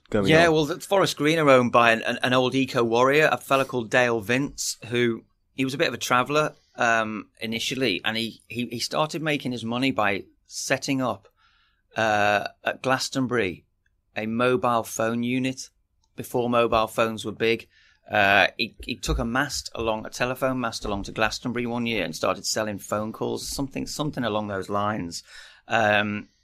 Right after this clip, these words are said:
Speaker 2: and did it through a wind turbine. That was it. He did a, took a mobile wind turbine along, which then gave an electrical charges for people to
Speaker 1: Yeah.
Speaker 2: then make calls. I think, I think that was it. Anyway, he was a, he was a bit of an eco warrior, believed in wind turbines and the rest of it.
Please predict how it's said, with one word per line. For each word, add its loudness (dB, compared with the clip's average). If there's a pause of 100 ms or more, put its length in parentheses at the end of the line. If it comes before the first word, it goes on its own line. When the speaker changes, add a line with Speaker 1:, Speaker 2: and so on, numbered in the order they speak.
(840)
Speaker 2:
and -2 (340)
did 2
it 0
through -2
a 2
wind -2
turbine. -2
That -6
was -10
it. -10
He -8
did -4
a, -2
took -12
a -6
mobile -2
wind -4
turbine -2
along, -2
which -8
then -4 (520)
gave 4
an 0
electrical 2
charges 2
for -6
people -6
to 6
Speaker 1:
Yeah. 8
Speaker 2:
then 2
make 0
calls. -2
I -4
think, -4
I -4
think 2
that 0
was -12
it. -2
Anyway, 2
he -4
was -4
a, 0
he -6
was -4
a -8
bit -2
of -4
an 0
eco 0
warrior, 4
believed 0
in -2
wind -4
turbines -2
and -6
the -4
rest -6
of -8
it. -2